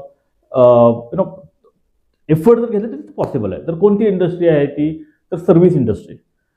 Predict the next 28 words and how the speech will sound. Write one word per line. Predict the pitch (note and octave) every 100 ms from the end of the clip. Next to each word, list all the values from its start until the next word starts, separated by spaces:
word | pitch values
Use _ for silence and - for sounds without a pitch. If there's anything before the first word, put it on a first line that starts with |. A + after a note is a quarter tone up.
| _ -
की |
जे | E3+ E3 G3+
मी | G3+ G3+ G3
त्याचा | E3+ F#3+
भाग | D3 C#3 E3
आहे | B2 G#2+
सध्या | G#2+ F#2 A2 -
आणि | B2 C#3 -
ते |
इथून | E3+ F3 F3+
पंढरपूरमधून | - D3+ E3+ F3 E3+ E3+ F3 A3+
करतोय | F3 C#3+ F#3+
आणि | G3
कुठूनही | G3+ - A3+ A#3+ A#3
करता | A3+ - C3+
येतं | G#2+ F#2
ते. | - _ _ _ _ _ _
तर | G3+
त्याच्यासाठी | G3+ F3 F#3+ G3+ G#3 G#3+
लागणारा | F#3 D#3+ F3+ F#3+
जो | G3
पार्ट | F3+ D#3
आहे | D3+ E3
तो | E3+ F3 F3+
मी | F#3 G3
सध्या | D#3 C3+
फोकसवर | G3 - - C#3+ C#3+ C#3
ठेवतोय | A2+ F2 -